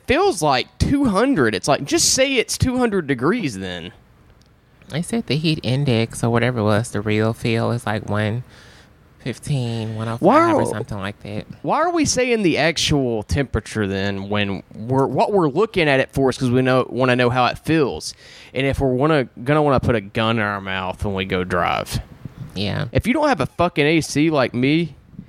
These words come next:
Speaker 1: right now,
Speaker 2: And that's
Speaker 1: you
Speaker 2: the
Speaker 1: know
Speaker 2: thing.
Speaker 1: what?
Speaker 2: It seems like everybody's air has went out during the same time yours went out.
Speaker 1: I think
Speaker 2: Mine
Speaker 1: the
Speaker 2: is
Speaker 1: weather's
Speaker 2: not on my
Speaker 1: doing it.
Speaker 2: car, which doesn't work anyway. My sister's out. My coworker's air out. It's like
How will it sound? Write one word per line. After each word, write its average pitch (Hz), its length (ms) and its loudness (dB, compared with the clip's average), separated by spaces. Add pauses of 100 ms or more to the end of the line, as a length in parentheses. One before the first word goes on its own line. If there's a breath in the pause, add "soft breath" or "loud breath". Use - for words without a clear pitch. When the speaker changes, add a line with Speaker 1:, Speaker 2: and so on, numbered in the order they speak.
(240 loud breath)
Speaker 1:
right 160 200 0
now, 170 240 2
Speaker 2:
And - 100 -2
that's 113 40 -6
Speaker 1:
you 135 120 2
Speaker 2:
the - 20 4
Speaker 1:
know 180 160 2
Speaker 2:
thing. 180 80 2
Speaker 1:
what? 120 140 0
Speaker 2:
It 131 200 -8
seems 180 260 -10
like 135 200 -2
everybody's 123 760 -2
air 117 240 2
has 127 220 2
went 113 180 2
out 107 240 2
during 110 240 0
the 110 80 -4
same 113 280 -2
time 113 280 -2
yours 110 260 0
went 92 160 -8
out. 92 240 -4 (280 loud breath)
Speaker 1:
I - 80 0
think 381 200 0
Speaker 2:
Mine - 60 -8
Speaker 1:
the 233 80 2
Speaker 2:
is 196 60 2
Speaker 1:
weather's 233 360 0
Speaker 2:
not - 40 -4
on 170 60 4
my 190 80 2
Speaker 1:
doing 123 100 0
it. - 40 -6
Speaker 2:
car, 98 440 -4 (100)
which 107 180 -4
doesn't 107 220 -4
work 113 220 -2
anyway. 92 420 -2
My 98 140 -2
sister's 147 540 0
out. 98 280 0
My 107 140 -2
coworker's 123 640 2
air 101 420 -2
out. 92 380 0
It's 123 180 -2
like 113 420 2